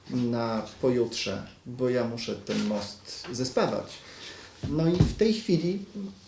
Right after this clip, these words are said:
polska mała firma, mm, usługowa jest w stanie to zrobić. Jeżeli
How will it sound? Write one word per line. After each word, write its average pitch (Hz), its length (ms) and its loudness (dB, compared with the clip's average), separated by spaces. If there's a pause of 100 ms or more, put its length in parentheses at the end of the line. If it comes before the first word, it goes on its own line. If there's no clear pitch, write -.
(340)
polska 185 420 6 (120)
mała 233 180 6
firma, 113 460 2 (400)
mm, 135 580 -4
usługowa 156 520 4
jest 170 300 6
w - 40 -6
stanie 165 340 4
to 165 140 -2
zrobić. - 540 0 (340)
Jeżeli 160 400 6